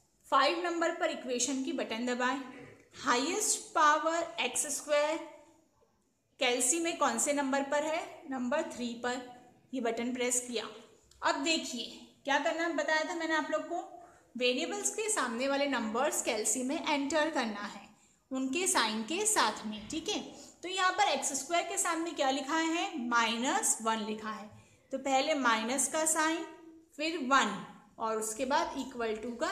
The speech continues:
sign। तो देखो, यहाँ पर माइनस वन आ चुका है, ओके। अब second में वो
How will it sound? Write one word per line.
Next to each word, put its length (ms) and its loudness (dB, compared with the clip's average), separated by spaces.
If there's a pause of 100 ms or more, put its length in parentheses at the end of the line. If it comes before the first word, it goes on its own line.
(100)
sign। 340 0 (380)
तो 60 -6
देखो, 180 -2
यहाँ 240 2
पर 100 2
माइनस 460 0
वन 140 0
आ 160 2
चुका 320 -2
है, 240 0 (560)
ओके। 320 -2 (880)
अब 200 4
second 640 0
में 160 -4
वो 220 -6